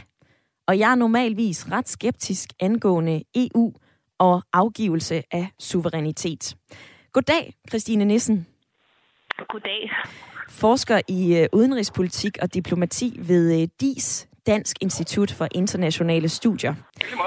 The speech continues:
Speaker 1: Hvad vil det, øh, betyde, hvis vi stemmer ja til at droppe forsvarsforbeholdet og kommer med i E U's, øh, forsvarssamarbejde?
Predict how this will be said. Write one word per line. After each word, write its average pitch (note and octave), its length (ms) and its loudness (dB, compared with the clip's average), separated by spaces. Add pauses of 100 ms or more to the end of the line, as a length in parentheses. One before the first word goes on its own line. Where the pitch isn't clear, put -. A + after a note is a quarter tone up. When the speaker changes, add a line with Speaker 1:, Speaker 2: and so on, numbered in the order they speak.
(640)
Speaker 1:
Hvad B3 160 8
vil D4 180 0
det, A3+ 160 4 (380)
øh, F3 60 2 (380)
betyde, B3 440 4
hvis F3+ 200 2
vi F#3+ 60 -2
stemmer F#3+ 300 2
ja F3+ 220 2 (160)
til - 160 -2
at G#3 140 2
droppe A#3 340 2
forsvarsforbeholdet F#3+ 1040 0 (180)
og G3 120 4
kommer F#3+ 220 4
med G#3 280 4
i B3+ 160 0
E A#3+ 40 4
U's, G3 300 2
øh, E3 160 4
forsvarssamarbejde? F#3+ 880 0